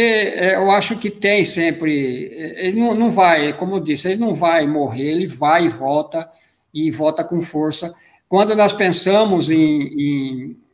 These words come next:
como eu falei já várias vezes, como pensamos em fazer, quando eu pensei em voltar a fazer um western, né, que eu tinha feito só nos anos setenta, como quadri-, quadrinista, que veio a ideia de fazer o western, que eu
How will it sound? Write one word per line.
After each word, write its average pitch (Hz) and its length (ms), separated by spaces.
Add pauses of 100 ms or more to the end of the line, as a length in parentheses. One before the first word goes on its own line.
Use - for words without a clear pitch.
(260)
como 165 160
eu 156 40
falei 156 360
já 143 420 (320)
várias 151 320
vezes, 147 240
como 160 400
pensamos 190 540
em 165 60
fazer, 139 400
quando 143 160
eu 151 80
pensei 156 340
em 202 40
voltar 175 440
a 190 60
fazer 147 260
um 131 100
western, 143 400
né, 139 100
que - 120
eu - 40
tinha 139 200
feito 143 260
só 170 200
nos 147 200
anos 143 160
setenta, 175 580 (240)
como 143 220
quadri-, 151 500
quadrinista, 143 760 (1160)
que 175 140
veio 180 300
a 175 60
ideia 160 360
de 147 80
fazer 147 300
o 143 80
western, 160 340
que - 80
eu - 100